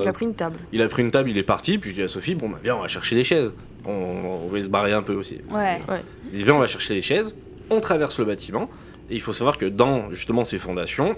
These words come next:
Speaker 2: il y a une espèce de petite galerie qui traverse le bâtiment.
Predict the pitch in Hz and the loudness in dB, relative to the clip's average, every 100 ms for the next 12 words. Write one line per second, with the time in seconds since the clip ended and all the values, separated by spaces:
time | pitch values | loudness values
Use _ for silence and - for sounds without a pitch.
0 | - 107 127 156 107 98 - 147 131 101 | -4 2 4 4 2 -2 0 0 0 -6
1 | - 139 135 107 107 113 110 127 185 - | -6 -6 -2 -2 2 2 4 0 -4 -6
2 | - 135 135 - 104 92 - 117 | 0 2 2 0 0 0 -2 -4